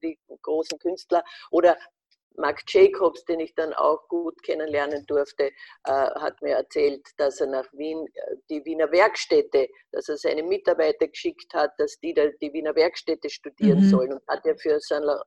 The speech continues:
Speaker 1: nicht Saint Laurent, für Louis Vuitton eine Wiener Werkstätte-Kollektion gemacht,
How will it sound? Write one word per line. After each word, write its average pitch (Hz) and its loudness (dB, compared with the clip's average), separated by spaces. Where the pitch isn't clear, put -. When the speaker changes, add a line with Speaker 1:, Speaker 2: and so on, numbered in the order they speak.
Speaker 1:
nicht 139 -10
Saint 123 -6
Laurent, 123 -10
für 135 0
Louis 165 2
Vuitton 170 0
eine 147 2
Wiener 165 0
Werkstätte-Kollektion 147 2
gemacht, 131 -2